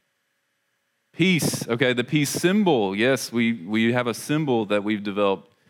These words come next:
that is for peace. Tranquility. One more over here. Yes.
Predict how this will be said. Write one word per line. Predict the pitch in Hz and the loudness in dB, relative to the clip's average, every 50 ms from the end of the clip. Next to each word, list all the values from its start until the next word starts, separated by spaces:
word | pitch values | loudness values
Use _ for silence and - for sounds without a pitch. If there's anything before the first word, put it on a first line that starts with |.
| _ _ _ - - - - _ _ - | _ _ _ -20 -20 -20 -20 _ _ -8
that | - 90 90 87 78 - | -6 -4 -4 -4 -6 -8
is | - 95 - | -12 -12 -12
for | - - 92 | -10 -12 -12
peace. | 85 _ - 85 90 76 - - - - _ _ _ _ _ _ _ _ _ _ _ _ _ - | -12 _ -10 -12 -10 -10 -12 -16 -16 -18 _ _ _ _ _ _ _ _ _ _ _ _ _ -14
Tranquility. | - - 120 120 120 113 - - 156 165 175 170 156 135 117 98 87 80 - _ _ _ _ _ _ _ _ _ _ _ _ _ _ _ _ _ _ _ _ _ _ - | -8 -4 -2 -2 -2 -2 0 2 2 4 4 4 2 2 2 0 0 -4 -8 _ _ _ _ _ _ _ _ _ _ _ _ _ _ _ _ _ _ _ _ _ _ -2
One | - 131 151 156 | 0 2 2 4
more | 160 165 160 156 147 | 4 6 6 6 4
over | 143 135 | 4 4
here. | 131 131 117 98 82 - - _ _ _ _ _ _ _ _ _ _ _ _ _ _ _ _ _ _ _ _ _ _ - | 4 4 2 2 0 -2 -10 _ _ _ _ _ _ _ _ _ _ _ _ _ _ _ _ _ _ _ _ _ _ -2
Yes. | - - 123 104 - - - | 0 0 0 0 -4 -10 -14